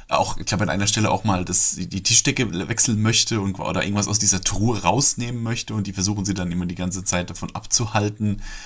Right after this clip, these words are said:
in, äh, in diese Truhe reinzuschauen. Und außerdem führt hier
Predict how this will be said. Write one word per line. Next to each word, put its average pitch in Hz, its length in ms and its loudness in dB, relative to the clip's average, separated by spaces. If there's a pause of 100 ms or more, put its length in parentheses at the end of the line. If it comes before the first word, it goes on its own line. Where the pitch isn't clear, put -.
(580)
in, 110 300 4
äh, 85 340 -2 (160)
in 117 200 -6
diese 104 220 4
Truhe 113 360 2
reinzuschauen. 90 640 2 (1200)
Und 110 140 -4
außerdem 113 320 2
führt 104 800 2
hier 92 380 -4